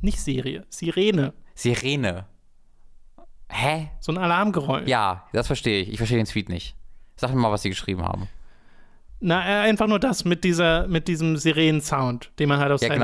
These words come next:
Speaker 2: genau,
Speaker 1: Hill
Speaker 2: aber wa-,
Speaker 1: kennt.
Speaker 2: was hatten sie geschrieben vorher?
Speaker 1: F-, „Close your eyes,
Speaker 2: Ja.
Speaker 1: always scary, Silent Hill two Siren.“
Speaker 2: Silent Hill two, Doppelpo-, ah!
Speaker 1: Nein, nein, nein. Silent Hill two Siren.
Speaker 2: Weißt du, das war, ich hab
Speaker 1: Nicht
Speaker 2: ein
Speaker 1: das Spiel Siren.
Speaker 2: Genau, das war meine Verwirrung.
Speaker 1: Nee, nee, nee,
Speaker 2: Okay.
Speaker 1: nee. Hat einfach gar nichts damit zu tun.
Speaker 2: Ja.
Speaker 1: So.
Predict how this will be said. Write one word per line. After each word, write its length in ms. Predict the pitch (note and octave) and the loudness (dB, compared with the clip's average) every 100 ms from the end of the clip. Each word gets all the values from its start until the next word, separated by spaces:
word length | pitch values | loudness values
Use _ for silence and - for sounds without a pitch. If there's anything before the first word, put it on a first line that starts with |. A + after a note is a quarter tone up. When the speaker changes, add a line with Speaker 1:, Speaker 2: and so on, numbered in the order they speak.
| G2+ | 2
Speaker 2:
genau, 40 | |
Speaker 1:
Hill 80 | D3 | 2
Speaker 2:
aber 60 | A#2+ | 2
wa-, 20 | |
Speaker 1:
kennt. 260 | C#3 B2+ A#2 | 0 0 0
Speaker 2:
was 140 | A#2+ | 0
hatten 140 | C3+ | 0
sie 100 | C#3 | 0
geschrieben 340 | C3+ - C#3+ C#3 | 0 -2 -4 -4
vorher? 360 | - D3+ E3 F#3 - _ _ | 0 2 0 -4 -14 _ _
Speaker 1:
F-, 160 | - D#3+ - A3 | -14 -14 -10 -10
„Close 340 | - E3+ A3 G#3+ | 0 2 4 4
your 80 | E3+ | 2
eyes, 340 | D#3 G#3 - | 0 -2 -4
Speaker 2:
Ja. 160 | G#2+ G2 | 0 2
Speaker 1:
always 380 | D#3+ F#3 G3 F#3+ | 4 4 2 2
scary, 500 | - D#3 C#3 E3+ A3+ - | 0 2 4 2 -2 -10
Silent 380 | - F3 F3+ F#3+ | -4 0 2 2
Hill 120 | F3 | 2
two 220 | E3 D#3+ E3 | 2 2 2
Siren.“ 480 | - C#3+ C#3 F3 - - - - | 0 0 0 -2 -8 -18 -20 -20
Speaker 2:
Silent 400 | - C3 C3 D#3 | -4 0 0 2
Hill 100 | D#3+ | 0
two, 220 | C#3 D#3+ | 2 0
Doppelpo-, 480 | D#3 D3 E3 D3 C3+ - | 2 2 0 -2 -6 -4
ah! 80 | C3+ | -2
Speaker 1:
Nein, 100 | D3+ | 0
nein, 300 | E3 D#3+ C#3 | 0 0 -2
nein. 80 | D3+ | -4
Silent 300 | - G#3+ A3 G3+ | -4 -2 0 0
Hill 80 | |
two 140 | G3 - | 2 0
Siren. 180 | - D#3 | 2 0
Speaker 2:
Weißt 100 | D3+ | 0
du, 40 | |
das 100 | F3+ | 2
war, 100 | G3 D3 D3 | 0 0 -4
ich 80 | |
hab 120 | C3 A#2 | -6 -6
Speaker 1:
Nicht 280 | C#3+ E3 | -2 0
Speaker 2:
ein 60 | F3 | 2
Speaker 1:
das 120 | A3 | 0
Spiel 220 | - G#3+ | 2 2
Siren. 180 | E3 D3+ | 2 0
Speaker 2:
Genau, 220 | D#3 C#3+ | 0 0
das 200 | A#2 D#3 D#3+ | 0 0 2
war 60 | |
meine 180 | C#3+ C3+ | 2 0
Verwirrung. 480 | - A#2+ A#2 G2 F#2 | 0 2 2 2 0
Speaker 1:
Nee, 160 | B2 E3+ | -2 -2
nee, 100 | E3 | 0
nee, 100 | C3 | 0
Speaker 2:
Okay. 260 | A2 G2+ F2+ | 2 0 0
Speaker 1:
nee. 60 | - | -4
Hat 140 | D#3 | -4
einfach 300 | - E3+ D#3+ - | -2 0 0 2
gar 120 | D3+ | 0
nichts 140 | D3+ | 0
damit 180 | D#3+ D3 | -2 -4
zu 60 | - | -4
tun. 120 | - - | -6 -6
Speaker 2:
Ja. 40 | - - - - | -10 -16 -18 -8
Speaker 1:
So. 280 | - D#3+ | 2 2